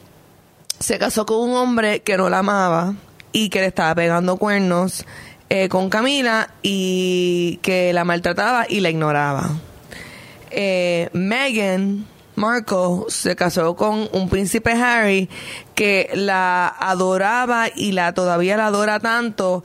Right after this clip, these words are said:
que dejó a toda su familia atrás para que ellos lograran una vida donde ella se pueda sentir bien. Eh, creo que, que ella,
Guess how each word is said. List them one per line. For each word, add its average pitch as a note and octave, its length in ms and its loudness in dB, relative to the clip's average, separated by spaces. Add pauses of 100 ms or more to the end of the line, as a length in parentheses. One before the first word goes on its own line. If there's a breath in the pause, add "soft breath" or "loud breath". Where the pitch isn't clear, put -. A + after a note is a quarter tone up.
(420 loud breath)
que G#3+ 180 0
dejó G#3+ 600 0
a G3 160 0
toda C4 460 0
su B3+ 120 0
familia G#3+ 420 0
atrás A#3 520 -2 (640 loud breath)
para A#3 460 0
que E3+ 840 0
ellos F3+ 240 2
lograran G#3 560 0
una G#3 260 0
vida A3 280 0
donde G3 380 0 (120)
ella G#3+ 400 0
se - 200 -2
pueda D#3+ 300 0
sentir E3 540 0 (160)
bien. D#3+ 500 0 (1200 loud breath)
Eh, F#3+ 1120 0 (140)
creo A3 480 0
que, G#3+ 500 -2
que F#3+ 240 0
ella, G3 560 0